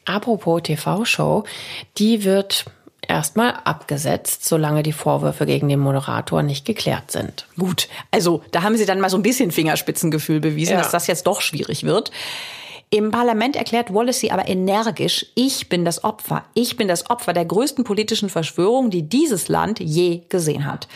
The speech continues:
Speaker 2: Es ist eine abscheuliche, verantwortungslose Intrige, die das Leben meiner Familie gefährdet. Falls weitere a-, falsche Anschuldigungen gegen mich erhoben werden,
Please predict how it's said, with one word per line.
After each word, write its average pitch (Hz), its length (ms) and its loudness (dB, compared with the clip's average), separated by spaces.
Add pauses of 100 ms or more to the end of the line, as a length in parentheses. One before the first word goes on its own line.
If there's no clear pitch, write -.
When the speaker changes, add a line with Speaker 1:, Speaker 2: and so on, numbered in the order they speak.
(460)
Speaker 2:
Es 202 220 0
ist - 240 -4
eine 214 240 0
abscheuliche, 165 800 -2
verantwortungslose 240 1080 0
Intrige, 196 480 0
die 170 120 -4
das 160 200 -2
Leben 165 280 2
meiner 170 220 0
Familie 233 460 2
gefährdet. 151 580 -4 (480)
Falls - 540 -2
weitere 254 340 0
a-, 220 160 -2
falsche 285 560 0
Anschuldigungen 160 720 0
gegen 175 220 0
mich 160 160 -2
erhoben 160 340 0
werden, 196 300 2